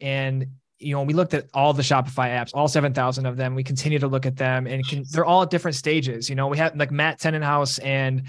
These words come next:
Arjun Batra, uh, from our, our, um, C E O team. And then Ma-, Matt is on our M and A team. And then our, you know, investors, everyone is looking at sending us leads. So you go through a lot of leads, you go through a lot of off-platform stuff as well.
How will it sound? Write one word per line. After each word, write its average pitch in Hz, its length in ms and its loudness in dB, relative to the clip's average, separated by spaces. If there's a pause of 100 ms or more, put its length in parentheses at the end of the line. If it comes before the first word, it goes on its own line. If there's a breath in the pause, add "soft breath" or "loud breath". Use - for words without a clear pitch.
(260 loud breath)
Arjun 135 420 4
Batra, 131 480 2
uh, 127 40 0
from 131 240 -4
our, 123 400 0 (100)
our, 123 260 -4
um, 117 460 -8
C 139 220 -2
E 139 40 2
O 143 120 4
team. 135 480 0 (340 loud breath)
And 123 100 -6
then 123 240 -4
Ma-, 131 160 -12
Matt 135 260 2
is 131 100 -2
on 131 100 2
our 127 80 0
M 127 140 -2
and 127 80 -2
A 135 140 2
team. 131 680 -4
And 127 180 -6
then 131 140 -2
our, 123 380 -2
you 131 80 -8
know, 123 80 -4
investors, 139 580 0
everyone 156 340 2
is 135 120 0
looking 139 240 -2
at 131 80 -2
sending 131 280 -4
us 120 160 -8
leads. 127 300 -6
So 143 80 -4
you 139 60 -4
go 170 120 4
through 170 200 2
a - 20 2
lot 131 180 4
of 123 80 0
leads, 131 220 -4
you 139 60 0
go 143 140 -2
through 139 160 -2
a - 20 0
lot 131 100 4
of 123 80 0
off-platform 131 960 -2
stuff 131 300 -6
as 127 160 -8
well. 123 420 -4